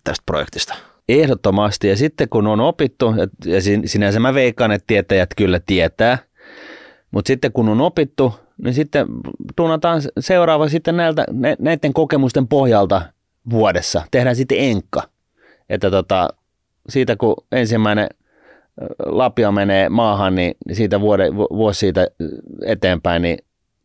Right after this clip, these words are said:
Speaker 2: tulee niinku tuhat viisisataa megawattia niinku sähköä piuhasta ulos.
Speaker 1: Mä sanoisin, että se neljä vuotta ei kuulosta mahdottomalta.
Speaker 2: Mm.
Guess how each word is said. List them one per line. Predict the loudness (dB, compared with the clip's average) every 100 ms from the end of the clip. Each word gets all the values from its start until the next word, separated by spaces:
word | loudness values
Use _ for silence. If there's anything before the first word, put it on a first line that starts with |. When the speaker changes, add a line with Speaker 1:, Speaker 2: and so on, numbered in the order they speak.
| -8 -2
Speaker 2:
tulee | 2 2 2
niinku | 0 -2 -4
tuhat | -2 0 0
viisisataa | -2 -2 -2 -2
megawattia | -2 -2 -2 -4 -4 -4
niinku | -4 -4 -6
sähköä | -4 -4 -4 -4 -4 -8 -12 -4
piuhasta | -2 -2 -4 -4
ulos. | -4 -6 -14 _ _ _ _ -8
Speaker 1:
Mä | -2
sanoisin, | 0 0 0
että | 0
se | 0
neljä | 2 2 2
vuotta | 0 0 -6 -8 _ -4
ei | -2 0
kuulosta | 2 2 0
mahdottomalta. | -2 -2 -2 -4 -6 -6 -6 -6 -4
Speaker 2:
Mm. | -2 -2